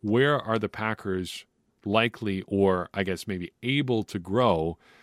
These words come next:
between now and the end of the season? Where are we going to see meaningful improvement on this team in, in a way that is, that is going to bolster the overall strength of the squad? Two areas jump out at me. And to just kind of piggyback off we, what we were saying,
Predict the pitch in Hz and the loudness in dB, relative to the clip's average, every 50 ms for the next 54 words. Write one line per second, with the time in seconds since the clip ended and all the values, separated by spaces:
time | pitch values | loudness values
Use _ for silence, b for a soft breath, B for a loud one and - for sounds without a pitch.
0 | b b b - 120 107 - 127 117 107 101 95 95 98 101 107 113 117 117 107 | b b b -4 -4 -2 0 0 0 2 0 0 0 0 0 2 2 2 0 0
1 | - 101 98 98 98 98 98 101 92 90 85 - - 120 104 87 78 80 90 110 | -4 -4 -2 -2 0 0 0 0 -2 -4 -4 -2 -2 -2 -2 -2 -4 -4 -2 0
2 | 127 135 131 123 107 123 117 110 101 104 - - 117 107 98 98 104 107 113 113 | 0 2 0 0 0 0 -2 -2 -2 -4 -4 -4 -2 -2 0 0 0 0 -2 -2
3 | 110 101 - 110 104 98 87 80 - - 113 117 110 98 101 95 87 - 92 87 | -4 -4 -4 -2 -2 -2 -2 -4 -2 0 0 0 0 0 -2 -4 -4 -4 -6 -6
4 | 85 82 82 80 - - 95 90 90 90 90 - 95 92 90 90 90 90 - - | -6 -8 -10 -12 -10 -8 -6 -6 -6 -6 -6 -6 -6 -6 -6 -6 -6 -8 -8 -4
5 | 110 107 104 92 98 107 113 120 127 110 107 101 95 92 92 87 - b b b | -2 -2 0 2 2 2 2 2 2 0 0 0 2 0 0 -2 -6 b b b
6 | b b b b b b b b b b b _ - 120 117 107 98 - 127 135 | b b b b b b b b b b b _ 2 2 2 2 2 0 0 0
7 | 135 123 117 107 92 90 90 107 104 120 127 - - - 107 98 98 90 101 101 | 0 0 -2 -4 -2 2 4 6 6 6 4 2 0 -2 -2 0 0 0 -2 -2
8 | - - 110 110 107 95 104 107 101 95 92 - - - 98 90 87 - - 87 | 0 2 4 4 4 4 4 4 4 4 2 0 -4 -6 -4 -4 -6 -8 -10 -12
9 | 85 80 - - - 127 120 104 - - - _ _ _ _ _ _ _ _ _ | -10 -10 -8 -2 0 0 0 0 -2 -6 -12 _ _ _ _ _ _ _ _ _
10 | _ _ _ _ _ _ - - 117 110 107 101 101 107 104 101 92 87 - - | _ _ _ _ _ _ -2 0 2 4 4 4 4 4 2 2 0 0 -2 0
11 | 107 101 92 104 113 139 156 120 85 - 76 73 - - 95 92 - - _ - | 0 0 0 0 0 0 0 -2 -4 -6 -12 -18 -12 -8 -8 -8 -8 -10 _ -8
12 | - 117 98 - - 107 - - _ _ - 107 92 90 - 101 92 98 92 95 | -6 -6 -4 -2 -4 -4 -4 -8 _ _ -4 -4 -4 -2 -2 -4 -2 -2 0 0
13 | 95 95 - - 101 92 90 - 101 95 92 92 - - 101 98 85 92 90 87 | 0 -2 -2 -4 -4 -4 -4 -4 -4 -4 -4 -6 -4 -2 -2 -2 -2 -4 -4 -6
14 | 87 82 - 147 151 135 98 95 98 | -6 -6 -4 -2 0 2 2 0 0